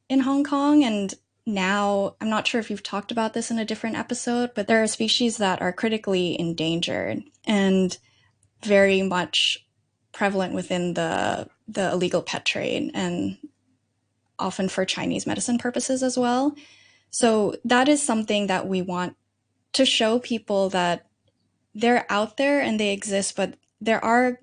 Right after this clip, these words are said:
some real challenges, and understanding the history can help us as we try to make decisions for the future.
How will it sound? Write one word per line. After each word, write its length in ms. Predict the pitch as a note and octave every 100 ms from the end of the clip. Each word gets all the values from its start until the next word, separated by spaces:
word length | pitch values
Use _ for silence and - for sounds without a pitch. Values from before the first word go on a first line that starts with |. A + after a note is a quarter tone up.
| B3+
some 300 | - G#3+ G3
real 240 | G3 F#3+
challenges, 680 | F#3+ F3+ F3+ F#3 F3+ F3 G3
and 80 | F#3+
understanding 580 | G3 G#3+ - A3 G#3 F#3
the 60 |
history 760 | F3+ F#3 - - F3+ F3 F3 - _ _ _
can 160 | - G#3
help 280 | G3 F#3+ F#3+
us 380 | F3 - - - -
as 160 | G3+ G3
we 100 | F#3+
try 240 | - F#3+
to 120 | F#3 F#3
make 120 | D#3+
decisions 380 | F3+ F3 E3+ E3+
for 100 | -
the 100 | F#3+
future. 560 | - - - - A3+